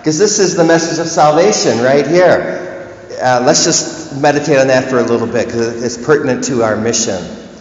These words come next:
Uh, "God so loved the world that he gave his only begotten Son."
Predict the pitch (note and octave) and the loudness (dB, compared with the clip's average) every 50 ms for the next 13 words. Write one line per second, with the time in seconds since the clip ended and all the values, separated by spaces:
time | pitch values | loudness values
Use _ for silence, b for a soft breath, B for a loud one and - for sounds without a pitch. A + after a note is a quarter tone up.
0 | B B B B B B B B - - C3+ C3 B2 B2 D3 D3 D3+ D#3 D#3 D3+ | B B B B B B B B -2 0 0 0 0 4 4 6 6 6 6 4
1 | - - - F#3+ F#3 F#3 F3+ F3+ E3+ E3 D#3 - - C3+ B2 C3 E3 F3+ F3+ D#3 | 0 0 2 4 4 6 6 6 6 6 6 4 4 2 4 4 6 6 6 8
2 | C#3 C3 C3 C#3 C3+ C3+ - C3+ B2+ B2+ C3+ B2+ B2+ C#3 C#3 C3 C3 C#3 D3 D3+ | 6 6 6 4 2 2 2 2 2 2 0 -4 -4 -4 -4 -4 -2 0 2 2
3 | D#3 D3+ C#3+ D3+ - D3+ C#3+ C3+ C3+ C3 C3 B2 - C3 B2+ B2+ B2+ B2 B2 A#2 | 2 2 2 0 0 2 2 2 2 2 0 0 -2 -2 0 2 2 2 2 2
4 | - A2 A2 - - - D#3+ D3 D3 C#3+ A#2+ G2+ F#2 - - - | 0 -4 -6 -4 -4 0 2 2 4 4 2 0 -2 -6 -8 -10